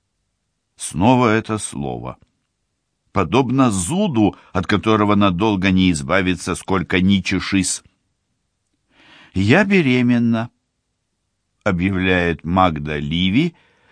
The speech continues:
стоящей на пороге с ключом в руках.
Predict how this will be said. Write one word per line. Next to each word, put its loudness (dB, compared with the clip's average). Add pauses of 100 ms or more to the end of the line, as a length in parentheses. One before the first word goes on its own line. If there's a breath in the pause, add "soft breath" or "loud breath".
стоящей 2
на 2
пороге 0
с -10
ключом 0
в 0
руках. -2